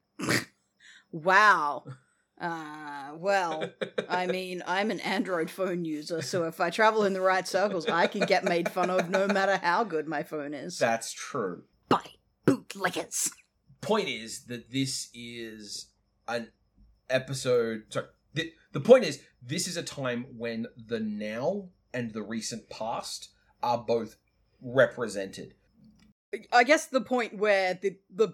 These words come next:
Speaker 2: recent past becomes indistinguishable from the now in these movies.
Speaker 1: Yeah, like, nowadays, if someone has an iPod, that's kind of, like, a cool niche thing of, like, "Ooh, you're an iPod collector," or something like that. Everyone I know uses their phone for music just because that's more convenient.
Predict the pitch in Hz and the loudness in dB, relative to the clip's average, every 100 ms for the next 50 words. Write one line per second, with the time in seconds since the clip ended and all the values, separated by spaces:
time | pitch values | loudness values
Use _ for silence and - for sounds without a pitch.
0 | - 220 208 214 165 185 175 190 208 170 | -4 -4 -4 -6 -2 -2 -2 -6 -8 -6
1 | 202 175 - - 170 151 156 143 156 - | -6 -6 -8 -4 -4 -4 -10 -10 -10 -10
2 | 156 139 131 92 113 120 87 165 127 - | -10 -10 -10 -12 -12 -12 -14 -14 -14 -16
3 | - - - _ 180 165 147 85 - 165 | -18 -14 -16 _ -4 2 2 2 2 2
4 | 165 - 143 143 170 202 208 233 247 - | 2 -8 -6 0 2 2 0 -2 -4 -8
5 | 143 175 165 151 147 156 131 151 - 196 | -4 -4 -4 -4 -4 -4 -2 -4 -2 -4
6 | - - - 151 151 147 135 131 160 147 | -2 -4 -6 -6 -4 -4 -4 -8 -6 -4
7 | 135 117 139 - - 202 208 127 117 - | -2 -4 -4 -4 -6 -6 -4 -2 -2 -2
8 | 160 165 98 117 107 165 185 139 110 - | -6 -4 -4 -2 -2 -4 -2 -2 -2 -4
9 | 98 90 107 101 - 98 92 87 87 - | -6 -6 -8 -8 -6 -10 -10 -10 -10 -8
10 | 78 - _ - _ _ _ _ - 185 | -10 -10 _ -20 _ _ _ _ 2 4
11 | 175 190 170 160 143 139 127 127 117 - | 4 2 2 2 -2 -4 -6 -4 -4 -2
12 | 202 185 123 113 113 110 - 123 131 120 | -6 -6 -6 -4 -4 -6 -8 -12 -10 -8
13 | 113 117 117 113 101 101 98 139 107 | -4 -4 -4 -6 -6 -8 -6 -6 -6